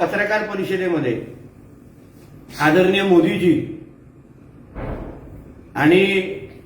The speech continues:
मोदीजी स्वतःचं गुणगान कसं गातात, कालच्या भाषणामध्ये त्यांनी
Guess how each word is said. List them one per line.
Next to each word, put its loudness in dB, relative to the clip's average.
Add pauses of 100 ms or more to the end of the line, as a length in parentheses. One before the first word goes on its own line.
(720)
मोदीजी 2
स्वतःचं 0
गुणगान 2
कसं -4
गातात, 4 (1400)
कालच्या 4
भाषणामध्ये 0 (2500)
त्यांनी 4